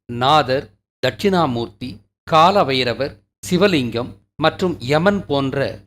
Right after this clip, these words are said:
எட்டு வகை வடிவங்கள். முருகன் சிவனுக்கு கோயில் எழுப்பிய காலகட்டத்தில்தான் மேற்கூறிய காரணங்களால் பெண்களில் கடவுளர் அதிகம் இல்லை என்பதை உணர்கிறார். ஆண்களுக்கு மட்டுமே சிலை எடுத்து கடவுளாக வழிபடும்போது,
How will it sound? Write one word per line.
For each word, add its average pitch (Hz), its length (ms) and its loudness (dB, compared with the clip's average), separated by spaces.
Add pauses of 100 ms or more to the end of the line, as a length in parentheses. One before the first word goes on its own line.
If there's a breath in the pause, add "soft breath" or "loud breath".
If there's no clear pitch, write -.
(140)
எட்டு 156 340 -4
வகை 147 280 -2
வடிவங்கள். 135 580 -2 (520)
முருகன் 170 600 -2 (280)
சிவனுக்கு 202 520 0
கோயில் 214 380 0
எழுப்பிய 175 520 0
காலகட்டத்தில்தான் 151 1160 0 (340)
மேற்கூறிய 208 560 2
காரணங்களால் 151 880 0 (200)
பெண்களில் 214 540 2
கடவுளர் 196 520 4
அதிகம் 156 420 0
இல்லை 180 360 0
என்பதை 127 580 -2
உணர்கிறார். 123 640 -4 (480)
ஆண்களுக்கு 214 640 0
மட்டுமே 185 460 0
சிலை 190 380 0
எடுத்து 147 560 -4 (320)
கடவுளாக 190 640 4
வழிபடும்போது, 160 880 0